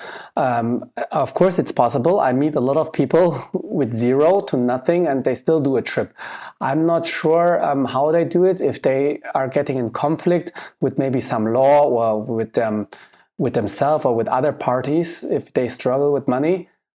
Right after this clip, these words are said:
I, I cannot, um, tell from their perspective, but, um, I would really, uh, recommend everyone doing such kind of trip to have, um, sufficient funding.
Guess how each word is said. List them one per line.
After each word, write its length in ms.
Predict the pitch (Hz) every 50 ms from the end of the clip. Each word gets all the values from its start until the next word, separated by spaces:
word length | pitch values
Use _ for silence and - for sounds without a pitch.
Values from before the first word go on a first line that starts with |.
| _ _ _ -
I, 220 | 139 131 135 135 139 127
I 40 |
cannot, 500 | 127 - 139 147 143 143 131 135 - - - -
um, 600 | - 131 120 117 117 117 110 107 127 147 190 -
tell 220 | - - 123 123
from 320 | 123 - - 135 127 123 113
their 140 | 123 131 139
perspective, 600 | - 165 143 - - 139 - - 160 147 147 - - - - - - _
but, 320 | - 131 123 - - - - 494 -
um, 220 | 139 123 - 120 -
I 160 | - 131 135
would 280 | 135 139 143 135 - -
really, 500 | 156 156 156 156 151 151 151 151 - -
uh, 100 | 151 131 127
recommend 580 | 120 139 135 - 147 139 139 135 131 127 123
everyone 640 | 131 127 127 147 143 139 143 139 143 151 151 151 151 - _ _ _ _ _
doing 280 | 143 139 143 139 123
such 260 | - - 131 131 -
kind 120 | - 139 131
of 120 | 123 -
trip 300 | - - 151 139 143 - -
to 80 | -
have, 360 | 113 117 131 123 - - - - _ _ _ _ _ -
um, 360 | 190 127 123 117 110 107 110 - - _ _ -
sufficient 560 | - - 123 - - 143 - - - 165 -
funding. 420 | - 123 110 104 98 101 95 98